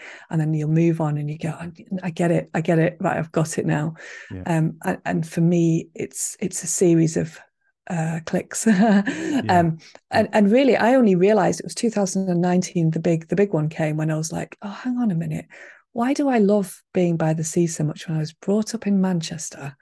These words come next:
Speaker 2: Aye.
Speaker 1: Didn't, didn't live, didn't live anywhere near the coast, you know. What, what's this, where's this connection?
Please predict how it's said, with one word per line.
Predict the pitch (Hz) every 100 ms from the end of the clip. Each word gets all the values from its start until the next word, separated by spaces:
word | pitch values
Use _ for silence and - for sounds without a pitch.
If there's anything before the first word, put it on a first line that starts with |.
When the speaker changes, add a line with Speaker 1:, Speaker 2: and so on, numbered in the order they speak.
| -
Speaker 2:
Aye. | 101 98 104 _ _ -
Speaker 1:
Didn't, | 302 262 -
didn't | - 339 - -
live, | 165 147 _ -
didn't | 247 -
live | 151 160
anywhere | 170 151 165
near | 160
the | 143
coast, | 160 - 147 -
you | 156
know. | - 160 -
What, | 208 -
what's | 262 226 -
this, | 240 - -
where's | - 262 269
this | -
connection? | - 233 - - 180 156